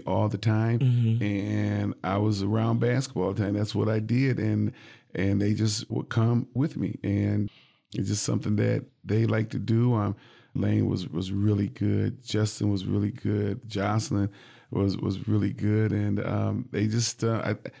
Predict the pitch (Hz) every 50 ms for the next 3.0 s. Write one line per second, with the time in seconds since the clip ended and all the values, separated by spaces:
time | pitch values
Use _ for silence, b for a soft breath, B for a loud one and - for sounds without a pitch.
0 | B B B - 123 135 156 156 - - 135 127 - - - 135 147 160 180 -
1 | - 135 - - 135 127 123 104 90 104 107 107 - 110 - - - 98 - -
2 | - - - - - - 107 82 - - 64 60 53 50 - - - - 53 110